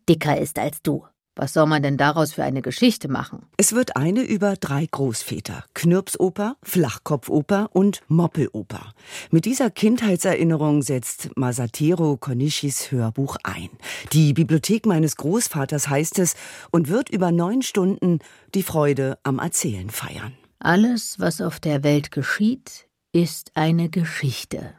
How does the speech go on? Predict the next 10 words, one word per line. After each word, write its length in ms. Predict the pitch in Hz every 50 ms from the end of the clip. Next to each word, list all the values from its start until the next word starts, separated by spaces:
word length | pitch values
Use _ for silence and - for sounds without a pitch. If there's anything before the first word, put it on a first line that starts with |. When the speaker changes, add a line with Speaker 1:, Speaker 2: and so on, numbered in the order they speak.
| _ _ -
Speaker 2:
Die 220 | 190 196 196 196
fantasievolle 720 | - 226 208 175 214 208 165 214 285 - - 254 226 190 165
Kaede 520 | - 185 - - 160 160 170 185 180 175
ist 240 | 151 - - - -
inzwischen 640 | 151 147 - - - - 135 156 151 - 165 156 147
eine 200 | 76 127 135 139
junge 280 | 123 123 147 156 151
Lehrerin 520 | 139 117 123 135 156 160 165 131 147 143 -
in 140 | - 127 117
Tokio. 560 | - 151 160 175 170 - - 180 165 160